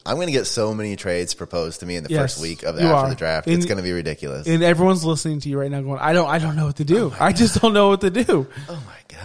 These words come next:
Speaker 1: God.
Speaker 2: Uh, okay, so Dobbins and one ten is where I would lean.
Speaker 1: Mm-hmm.
Speaker 2: And it's a sixteen team league. Chubb is gonna, he's the top five running back. He really is. We don't know what Dobbins can be in that offense. We know he could be top ten. We just know he can.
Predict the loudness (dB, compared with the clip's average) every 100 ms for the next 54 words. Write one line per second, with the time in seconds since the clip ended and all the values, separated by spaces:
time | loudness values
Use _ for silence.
0 | 2 6 6 6 4 4 2 2 -2 2
1 | 6 6 4 2 2 2 2 0 0 0
2 | 0 2 2 2 0 -4 -6 -8 -12 _
3 | -10 -10 -10 _ -8 -8 -6 -6 -4 -2
4 | -4 -4 -4 -4 -4 -4 -4 -6 -12 _
5 | _ _ 4 6 4 0 -2 -2 -2 -4
6 | -12 -10 -10 -10 -8 -2 -2 -4 -12 -10
7 | -10 -10 -12 -14 -8 -4 -2 -2 -2 -6
8 | -10 -16 _ -8 0 2 4 4 4 4
9 | 4 2 -2 -2 0 0 0 0 -2 -4
10 | -16 -18 _ _ _ 0 4 4 4 0
11 | -4 -4 -6 -6 -8 -8 -12 _ -2 0
12 | 0 0 0 -2 -6 -8